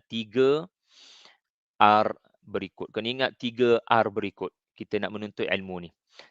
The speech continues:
Sebab ini yang Allah Ta'ala sebut ciri yang ada pada Nabi Khidir. Ciri yang ada pada Nabi Khidir sudah pasti orang yang berilmu. Tetapi Allah sebut ada perkara lain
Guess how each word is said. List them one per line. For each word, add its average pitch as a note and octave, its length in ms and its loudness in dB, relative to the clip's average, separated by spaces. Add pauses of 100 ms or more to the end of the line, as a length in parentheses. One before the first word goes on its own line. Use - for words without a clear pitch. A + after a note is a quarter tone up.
Sebab B2+ 220 4
ini C3+ 580 -4 (220)
yang A2 260 2
Allah A2 320 2
Ta'ala G2+ 300 -2
sebut A#2+ 340 -2 (160)
ciri A#2 480 -4
yang G2+ 240 -4
ada G2 480 -4
pada F#2 240 -2
Nabi F#2 320 -6
Khidir. F#2+ 460 -8 (920)
Ciri B2+ 320 2
yang A2 160 2
ada A2+ 240 4
pada G#2+ 240 2
Nabi G2 320 -4
Khidir G#2 300 -6
sudah G2 260 -4
pasti B2+ 400 -4
orang G#2 300 -2
yang G#2+ 80 -8
berilmu. C#3 500 0 (800)
Tetapi C3+ 400 -2
Allah C3 240 4
sebut C#3 400 -4
ada A#2+ 240 -2
perkara C3+ 480 4
lain C#3 480 6